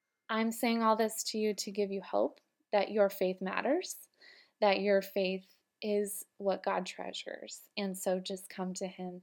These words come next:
And no matter how weak you feel, no matter how you feel like you're not fighting the fight well, you are, friend. You are fighting it so well because it looks so different than what the world sees as a good fighter. So let me pray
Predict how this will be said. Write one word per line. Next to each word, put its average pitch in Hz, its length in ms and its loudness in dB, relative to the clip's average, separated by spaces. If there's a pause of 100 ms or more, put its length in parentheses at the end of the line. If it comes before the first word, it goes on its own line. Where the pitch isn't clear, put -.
(140)
And 202 160 0
no 196 140 2
matter 196 260 4
how 190 160 2
weak 196 320 -2
you 285 140 2
feel, 294 260 8
no 269 80 2
matter 190 240 2
how 196 200 6
you 202 160 4
feel 190 160 2
like 185 200 0
you're 180 80 0 (100)
not - 140 -10
fighting 208 360 2
the 208 80 -2
fight 202 280 -4
well, 202 320 2 (320)
you 202 180 -4 (100)
are, 185 280 2
friend. - 440 -6
You 196 120 0
are 190 120 2 (100)
fighting 196 260 0
it - 100 -8
so 190 280 2
well 180 400 2 (360)
because 214 300 2
it 208 100 2
looks 208 240 -4
so 208 140 6
different 190 560 0
than 196 180 0
what 185 200 0
the 185 100 2
world 175 340 -2
sees - 420 -6
as 185 180 -2
a 196 60 -2
good 180 220 0
fighter. - 440 -8 (140)
So 185 220 2 (400)
let 254 140 6
me 330 140 8
pray 196 420 -2